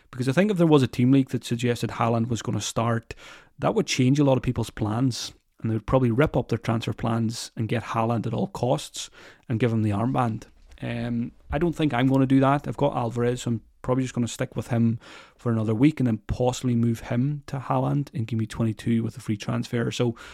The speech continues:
Haaland's only a captaincy option this week if we get a team leak or very positive news from Pep Guardiola. You could captain Alvarez or Foden away to Newcastle. Cole Palmer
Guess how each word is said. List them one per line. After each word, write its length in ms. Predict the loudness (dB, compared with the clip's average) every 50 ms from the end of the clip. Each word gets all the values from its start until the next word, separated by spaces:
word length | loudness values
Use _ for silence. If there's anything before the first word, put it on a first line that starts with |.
| -20 -20 -20 _ 0
Haaland's 580 | 2 4 4 4 4 4 4 2 2 -2 -6 -14 _ 2 4
only 360 | 6 6 8 8 8 6 6
a 60 | 4
captaincy 380 | 4 2 -2 -2 -2 0 2 2
option 280 | 2 2 2 0 -2
this 160 | -2 -2 0 0
week 240 | 0 0 -2 -6 -6
if 200 | -8 -6 -4 -4
we 100 | -4 -2
get 240 | -2 -2 -2 -2 -4
a 60 | -8
team 260 | -2 2 4 4 6
leak 260 | 6 6 4 2 0 -4
or 100 | -6 -6
very 460 | -4 -2 0 2 4 4 4 2 2
positive 400 | 2 0 0 0 0 0 -2 0
news 200 | 0 0 0 0
from 100 | -2 -4
Pep 220 | -4 -4 -4 -4
Guardiola. 520 | -2 0 2 4 6 6 8 6 6 4 2 -2 -10 -20 -20 -20 -20 -20 _ _ _
You 100 | -8 -2
could 220 | 2 4 4 4
captain 280 | 4 4 2 2 2 0
Alvarez 360 | 0 2 2 2 2 0 0
or 100 | -2 -6
Foden 720 | -12 -12 -2 4 4 6 6 8 6 6 6 4 2 -2 -10 _ -4
away 260 | -2 -2 0 -2 -2
to 120 | -2 0
Newcastle. 720 | 0 0 0 0 -2 -2 -2 -2 -2 -2 -4 -4 -4 -6 _
Cole 220 | 0 2 4 4
Palmer 540 | 4 4 4 6 6 6 6 6 4 4 0